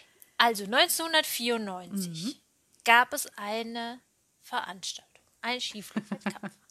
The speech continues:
Speaker 2: <laughs>
Speaker 1: in dem ein gewisser Herr Andreas Goldberger, seines
Speaker 2: Oh.
Speaker 1: Zeichens österreichische Skisprunglegende,
Speaker 2: Oh ja.
Speaker 1: alterslos
Speaker 2: Oh ja.
Speaker 1: quasi, ähm, zum ersten Mal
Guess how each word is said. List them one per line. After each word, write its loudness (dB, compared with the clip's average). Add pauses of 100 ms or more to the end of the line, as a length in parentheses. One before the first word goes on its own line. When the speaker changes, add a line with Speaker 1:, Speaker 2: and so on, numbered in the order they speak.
Speaker 2:
<laughs> -20
Speaker 1:
in -2
dem 0 (800)
ein 0
gewisser 6
Herr 4
Andreas 4
Goldberger, -2 (360)
seines 4
Speaker 2:
Oh. 4
Speaker 1:
Zeichens 2
österreichische 0
Skisprunglegende, -4
Speaker 2:
Oh -8
ja. -10 (440)
Speaker 1:
alterslos 2 (320)
Speaker 2:
Oh -4
ja. -8
Speaker 1:
quasi, -4 (680)
ähm, 4 (500)
zum -6
ersten 4
Mal 2